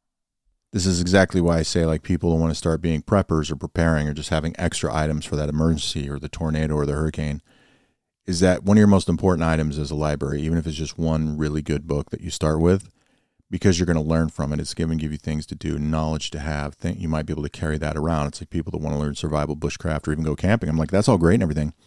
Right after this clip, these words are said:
but there's plenty of good books out there." And some of them are made of really great tear-proof, waterproof material. And I was like, "The point is just get one you can carry around, even if it's in your car, so that you have a reference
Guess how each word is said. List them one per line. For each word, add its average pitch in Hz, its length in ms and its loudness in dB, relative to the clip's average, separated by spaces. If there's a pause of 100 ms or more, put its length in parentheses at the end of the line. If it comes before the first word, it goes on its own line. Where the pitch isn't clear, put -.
(140)
but - 360 -20
there's 95 120 0
plenty 135 220 6
of 90 40 4
good 82 140 6
books 135 240 6
out 78 180 4
there." 76 220 -2 (960)
And 95 160 4
some 123 140 6
of 143 120 6
them 101 100 10
are 95 100 10
made 90 240 6
of 80 100 4
really 92 200 6
great 90 260 4
tear-proof, 85 400 2
waterproof 87 380 2
material. 110 320 4
And 85 80 4
I 80 40 2
was 80 80 0
like, 80 120 -2
"The 78 60 -8
point 104 220 4
is 82 140 2
just 80 180 -2
get 104 140 4
one 98 160 4
you 85 60 4
can 80 60 0
carry 92 180 2
around, 98 240 4
even 82 160 0
if 80 100 -2
it's 87 160 -6
in 90 60 0
your 78 100 -2
car, 104 300 0
so - 160 -4
that 73 120 -4
you 82 100 -4
have 87 220 0
a 85 80 -4
reference - 640 -6